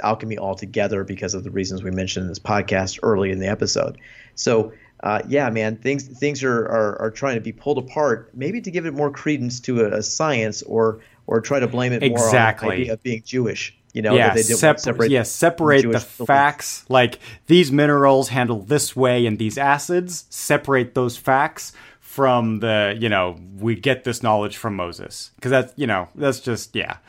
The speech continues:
Speaker 2: That, that's, that's giving the whole thing a bad reputation. So then there was a concerted effort to stop that. Um, but,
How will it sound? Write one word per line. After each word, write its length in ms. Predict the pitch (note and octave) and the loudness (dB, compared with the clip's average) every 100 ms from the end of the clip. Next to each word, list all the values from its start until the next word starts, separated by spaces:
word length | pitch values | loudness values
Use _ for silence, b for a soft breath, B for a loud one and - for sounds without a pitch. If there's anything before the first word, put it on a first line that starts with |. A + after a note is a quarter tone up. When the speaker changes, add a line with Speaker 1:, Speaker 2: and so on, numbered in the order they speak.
| b b | b b
Speaker 2:
That, 180 | B2+ B2 | -4 0
that's, 220 | B2+ - | -2 -2
that's 220 | - B2 | -2 0
giving 220 | D#3 C#3 | 2 2
the 80 | B2+ | 2
whole 220 | A#2 D3 | 6 4
thing 180 | C#3 B2 | 4 0
a 40 | A2 | 2
bad 180 | G#2+ | 2
reputation. 720 | G#2+ G2+ A2+ G#2+ G2+ F#2 F2 F#2 | 2 -2 -6 -4 -4 -8 -14 -8
So 120 | A2+ | -4
then 140 | A2 | -2
there 140 | G#2 G#2 | -2 -2
was 100 | F#2 | -4
a 80 | G2 | -6
concerted 480 | - G#2 A#2+ G#2+ G2 | -6 -4 -2 -2 -2
effort 360 | G2+ - G2 | -4 -4 -8
to 220 | - - F#2 | -8 -12 -10
stop 400 | - F2 - - | -4 -4 -4 -10
that. 300 | - - - B B B B B | -10 -10 -18 B B B B B
Um, 480 | A#2+ A2+ G#2 F#2+ F2+ - _ _ _ _ _ _ b b _ | 0 2 2 -2 -8 -14 _ _ _ _ _ _ b b _
but, 280 | C#3 C#3 | 0 0